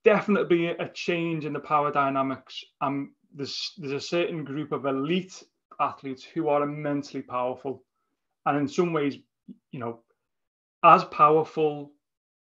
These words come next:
as their entire sport. So, you know, LeBron James is too powerful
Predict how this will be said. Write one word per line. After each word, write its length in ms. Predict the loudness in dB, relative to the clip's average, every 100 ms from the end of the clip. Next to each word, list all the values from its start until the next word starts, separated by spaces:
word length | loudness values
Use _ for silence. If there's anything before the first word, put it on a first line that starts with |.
| _ _ _
as 180 | 0 0
their 160 | 0 0
entire 460 | -2 -6 -6 -6
sport. 540 | -6 -6 -4 -4 -8 -18 _ _ _
So, 500 | -4 0 2 0 -4 _ _ _ _ _ -10
you 80 | -10
know, 120 | -10 _ _ _ _ _ _ _ _ -6
LeBron 280 | 0 2 2
James 260 | -2 -4
is 80 | -8
too 200 | -8 -8
powerful 640 | -4 -2 -2 -4 -12 -14